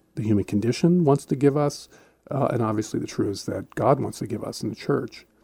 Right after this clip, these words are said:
So in all three of those areas, I think he's, he's encouraging this sort of spirit of, of kind of trusting receptivity, rather than this kind of, again, back to this idea, this kind of culture, pessimistic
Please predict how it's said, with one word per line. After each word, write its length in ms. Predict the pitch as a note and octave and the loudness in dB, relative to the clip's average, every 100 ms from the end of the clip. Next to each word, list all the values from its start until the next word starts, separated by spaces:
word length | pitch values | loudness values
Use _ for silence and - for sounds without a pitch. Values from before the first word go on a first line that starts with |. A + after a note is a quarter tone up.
| _ - _ | _ -20 _
So 220 | D3+ D3+ | 0 4
in 60 | C3+ | 6
all 160 | D3+ | 4
three 320 | - - D3 | 2 2 4
of 140 | C3+ A2 | 4 4
those 280 | A2 G2 - | 0 -2 -2
areas, 560 | A#2 A2+ G2+ F#2 - - - _ _ - | 0 2 0 -2 -10 -16 -20 _ _ -10
I 80 | |
think 300 | A2 - G2+ | -6 -2 -4
he's, 480 | - G#2+ G2 F#2+ F2+ _ - _ _ | 0 0 2 -2 -6 _ -20 _ _
he's 380 | - A2 G#2 G2 | -8 2 2 2
encouraging 1000 | C3+ - - - A#2+ A#2 G#2+ G#2+ G2 F#2+ - _ - | -4 -6 -8 -2 2 2 0 -2 -2 -4 -10 _ -8
this 160 | A2 - | -6 -4
sort 200 | - G2 | -4 -4
of 40 | |
spirit 600 | - - C3 A#2 G#2 - | -6 2 4 6 4 0
of, 460 | - G2+ F#2 E2+ - _ - | -6 -2 -2 -6 -20 _ -8
of 380 | G#2+ G2 F#2+ - | -4 -4 -6 -10
kind 180 | - G2+ | -4 -4
of 100 | - | -6
trusting 540 | - A#2+ - B2+ G2+ | 0 0 2 0 2
receptivity, 840 | F#2+ G2+ - - - G#2 G2 - - _ _ _ _ - | 2 0 -4 -6 -4 -2 -2 -6 -10 _ _ _ _ -4
rather 240 | C3 B2 A#2+ | 4 6 8
than 100 | A#2 | 8
this 260 | G#2 - | 6 2
kind 160 | - G2+ | -6 -6
of, 140 | - _ - | -6 _ -8
again, 260 | C3 A#2+ | 0 2
back 240 | D3 A2+ - | 2 0 0
to 60 | |
this 160 | A#2 - | -2 0
idea, 280 | G2+ G2+ A2 | -4 0 -2
this 180 | G#2 - | -2 -6
kind 180 | - | -8
of 60 | - | -8
culture, 440 | - C3 - A#2 - - - - | 0 0 4 0 0 -18 -20 -20
pessimistic 920 | - D3 - B2 B2+ C#3+ - - - | -6 -4 2 2 2 0 -2 -8 -8